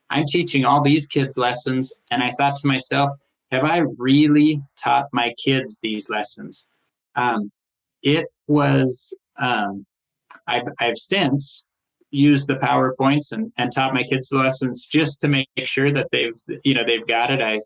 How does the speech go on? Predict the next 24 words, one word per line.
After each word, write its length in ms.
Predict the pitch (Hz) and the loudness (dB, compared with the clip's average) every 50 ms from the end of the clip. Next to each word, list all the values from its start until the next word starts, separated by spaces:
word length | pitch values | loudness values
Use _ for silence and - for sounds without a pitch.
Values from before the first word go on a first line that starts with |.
| - _ | -10 _
like, 200 | - 110 104 - - | -12 -10 -10 -4 -2
all 80 | 117 | 0
right, 180 | 127 135 123 113 98 | 0 0 0 -2 -4
they've, 160 | 104 104 104 - _ _ | -6 -8 -8 -10 _ _
they've 180 | - 110 110 117 | -2 -2 0 0
learned 220 | 123 135 135 135 | 2 4 4 4
these 180 | 131 127 120 - | 4 2 -2 -4
concepts. 540 | - 135 131 127 131 - - 127 135 - - | -4 -4 -4 -4 -4 -4 -6 -6 -6 -4 -2
They've 180 | 120 117 120 | -2 0 0
at 80 | 117 123 | 0 2
least 240 | 135 135 139 - - | 2 0 0 0 -4
had 160 | 131 123 123 | -4 -2 -2
'em 140 | 123 117 - | -4 -4 -4
presented, 500 | 127 117 113 120 123 123 - 117 117 117 | -4 -4 -4 -4 -6 -4 -6 -8 -4 -4
had 220 | 117 123 123 123 | -4 -4 -2 -4
the 80 | 123 113 | -8 -6
seeds 360 | - - 131 127 127 - - | -2 -2 -2 -2 -2 -8 -8
planted. 460 | _ 123 123 127 131 131 117 113 - _ _ _ _ _ _ _ _ _ _ - | _ -4 -2 -2 -2 -2 -4 -6 -6 _ _ _ _ _ _ _ _ _ _ -4
Um, 300 | 117 127 127 123 117 120 - _ _ _ _ | -2 -2 -2 -2 -4 -6 -12 _ _ _ _
it's, 320 | - 151 147 147 - - - | 0 2 2 0 -4 -6 -2
it's 220 | 143 143 139 147 | -2 -2 0 0
interesting, 500 | 185 180 180 185 156 143 - 147 139 139 | -2 0 0 0 -2 0 0 2 4 4
you 120 | 139 131 127 | 4 4 4
know, 140 | 123 120 | 2 -2